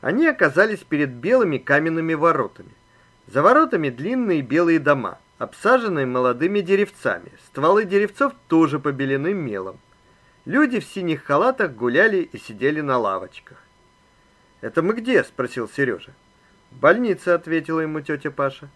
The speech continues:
Пришли к самому последнему дому, завернули за угол, и Серёжа увидел Коростылёва, маму, Лукьяныча и бабушку Настю. Все стояли у широкой открытой двери.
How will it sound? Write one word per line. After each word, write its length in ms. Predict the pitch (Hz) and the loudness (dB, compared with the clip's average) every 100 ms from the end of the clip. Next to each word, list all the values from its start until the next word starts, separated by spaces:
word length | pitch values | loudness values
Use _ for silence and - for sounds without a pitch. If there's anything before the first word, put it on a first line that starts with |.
| _ _ _ _ _ _ _ _ - | _ _ _ _ _ _ _ _ -8
Пришли 400 | 120 135 262 320 | -6 -4 0 -2
к 80 | - | -2
самому 460 | - 170 214 220 | 2 4 4 0
последнему 640 | - - 131 147 165 165 151 | -2 -4 -2 -2 -2 -4 -2
дому, 400 | 123 107 95 - | -2 -4 -6 -18
завернули 600 | 98 113 131 135 190 247 | -12 -4 -2 0 0 0
за 200 | 214 196 | 0 2
угол, 420 | 196 117 98 101 - | 0 0 -6 -10 -12
и 100 | - | -16
Серёжа 440 | 120 208 302 240 180 | -6 -2 0 0 0
увидел 400 | 143 175 139 127 | -2 -2 -2 -2
Коростылёва, 840 | - 117 - 156 190 277 240 220 | -2 -6 -6 -4 2 2 2 0
маму, 520 | 139 127 208 202 185 147 | -4 0 0 0 -8 -10
Лукьяныча 800 | - - 127 196 202 180 175 165 _ _ | -12 -6 0 2 0 -4 -6 -8 _ _
и 80 | 139 | 0
бабушку 500 | 196 285 180 - 120 | 8 8 8 -8 -10
Настю. 420 | 110 95 - - - _ _ _ _ _ _ | -8 -8 -12 -20 -20 _ _ _ _ _ _
Все 220 | - 269 | -2 0
стояли 420 | - 226 240 220 | 2 4 4 4
у 100 | 180 | 2
широкой 460 | - 180 254 185 143 | 2 2 2 4 2
открытой 480 | 139 160 190 180 | 2 0 0 0
двери. 420 | 151 139 151 113 | -2 -2 -4 -6